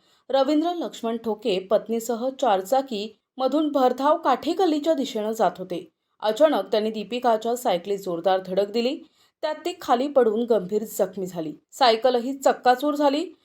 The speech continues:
चारचाकीचा वेग इतका होता की सायकलीला धडक देऊन परिसरातील सोसायटीच्या संरक्षण भिंतीला धडक दिल्यानं भिंत कोसळून नुकसान झाले. त्या शेजारीच असलेल्या वडापाव सेंटर हॉटेलमध्ये थेट चारचाकी घुसल्यानं येथील काउंटरला चारचाकी अडकून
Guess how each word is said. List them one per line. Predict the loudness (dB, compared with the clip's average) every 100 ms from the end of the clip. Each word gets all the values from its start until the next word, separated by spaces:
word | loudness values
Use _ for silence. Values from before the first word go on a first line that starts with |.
| _ _
चारचाकीचा | 0 0 2 0 0 0
वेग | 0 0
इतका | -4 -12 -2 -2
होता | 0 2 2 2
की | 0
सायकलीला | -4 0 0 0 0 2 0 0
धडक | 4 4 4
देऊन | 2 2
परिसरातील | 2 2 2 2 2 0 -2
सोसायटीच्या | 0 -2 0 0 0 -2 4 4 4 -2 _ _ 2
संरक्षण | 4 6 4 0 -2 -2
भिंतीला | -2 -2 0 0
धडक | 0 -2 -2
दिल्यानं | 0 2 2 2 0
भिंत | -2 -2 -4 -6
कोसळून | -10 2 2 2
नुकसान | -2 -6 -6 -4
झाले. | -4 -6 -8 _ _ _ -8
त्या | -6
शेजारीच | -2 0 4 2 2 -4
असलेल्या | -6 -2 2 2
वडापाव | 4 4 2 2 0
सेंटर | -2 -4 0 -2 0
हॉटेलमध्ये | -4 -2 -2 0 2 0 -2 _ _ 0
थेट | 0 2 0 4
चारचाकी | 6 6 2 2 0
घुसल्यानं | -2 2 4 4 0 -4 _ _ -6
येथील | -4 -2
काउंटरला | 2 4 4 6 4 6 2
चारचाकी | 2 2 2 -2 0
अडकून | 0 0 -4